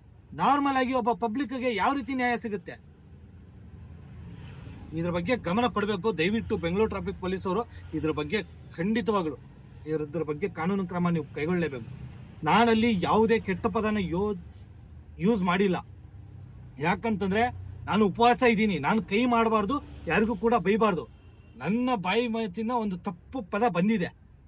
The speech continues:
ಅದನ್ನ ನಾನು ಹೇಳಕ್ ಇಷ್ಟಪಡಲ್ಲ, ಅದು ಬಾಯಿ ಮಾತಿಂದ ಬಂದ್ಬಿಟ್ಟೈತೆ.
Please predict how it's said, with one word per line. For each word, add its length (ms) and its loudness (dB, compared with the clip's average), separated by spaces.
ಅದನ್ನ 200 0
ನಾನು 260 0
ಹೇಳಕ್ 260 0
ಇಷ್ಟಪಡಲ್ಲ, 560 0
ಅದು 140 -4
ಬಾಯಿ 220 4
ಮಾತಿಂದ 400 2
ಬಂದ್ಬಿಟ್ಟೈತೆ. 680 2